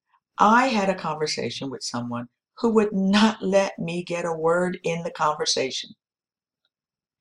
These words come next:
You see, the individual was very upset, and she wanted to make sure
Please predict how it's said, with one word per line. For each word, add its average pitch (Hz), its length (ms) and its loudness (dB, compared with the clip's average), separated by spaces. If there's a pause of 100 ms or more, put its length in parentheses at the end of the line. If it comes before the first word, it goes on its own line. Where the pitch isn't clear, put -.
(360)
You 185 120 2
see, 208 180 2
the 165 180 -2
individual 170 600 2
was 143 260 -2
very 170 320 0
upset, - 500 -4 (840)
and 147 180 6
she 247 300 0
wanted 165 320 0
to 139 100 -8
make 127 260 -4
sure 113 460 -4